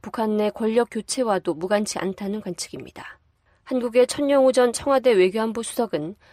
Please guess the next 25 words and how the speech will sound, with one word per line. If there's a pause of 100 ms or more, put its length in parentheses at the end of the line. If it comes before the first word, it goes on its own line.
북한
엘리트층의
동료는 (100)
권력
교체기에
나타날
수
있는
현상으로 (280)
새로운
지도자
밑에서
자신의
미래가
불투명하다고
판단할
경우 (220)
탈북을
결심할
수
있다고
말했습니다. (800)
김정은
북한
국무위원장은